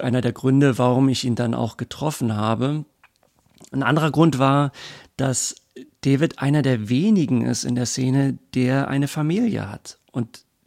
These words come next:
das ist, also der Grund ist, die meisten können sich entweder eine Familie nicht leisten oder sie haben nicht die Zeit, um sich um eine Familie zu kümmern. Das klingt krass, aber es ist wirklich so.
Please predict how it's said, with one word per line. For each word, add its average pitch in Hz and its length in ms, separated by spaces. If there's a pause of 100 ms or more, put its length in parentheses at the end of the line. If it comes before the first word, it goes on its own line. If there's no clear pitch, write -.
(120)
das 123 160
ist, - 400
also 123 140
der 120 140
Grund 135 320
ist, - 180
die 123 60
meisten 117 420
können 143 240
sich 147 220
entweder 147 340
eine 139 160
Familie 131 460
nicht 123 260
leisten 120 680 (760)
oder 139 360
sie 147 360 (100)
haben 135 540 (400)
nicht 139 300
die 147 100
Zeit, - 480
um 120 240
sich - 260
um 120 100
eine 120 200
Familie 120 480
zu - 120
kümmern. 113 280
Das 107 180
klingt - 400 (800)
krass, - 320
aber 127 160
es 120 100
ist - 160
wirklich 143 340
so. 110 280